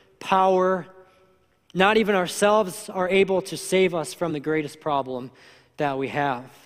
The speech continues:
It is only Jesus Christ, through his perfect life lived and his sinner's death on the cross. You see, Jesus Christ was born so that he could die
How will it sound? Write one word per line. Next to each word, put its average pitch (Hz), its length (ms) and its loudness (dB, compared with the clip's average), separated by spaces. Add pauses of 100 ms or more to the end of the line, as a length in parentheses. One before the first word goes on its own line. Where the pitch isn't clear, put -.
(580)
It 160 100 -6
is 156 140 -6
only 185 600 0 (160)
Jesus 185 400 -2
Christ, 180 380 -2
through 202 140 4
his 180 100 0
perfect 220 480 0
life 185 300 0
lived 170 340 0 (220)
and 175 100 -2
his 147 120 -4
sinner's 165 460 -2
death 139 460 -2 (240)
on 160 240 0
the 131 80 -10
cross. 165 640 -2 (160)
You 190 80 -4
see, 202 300 0 (160)
Jesus 202 480 2
Christ 214 500 0 (140)
was 170 180 -2
born 196 680 4 (880)
so 170 240 -2
that 175 120 0
he 175 80 -2
could 139 200 -10
die 165 420 0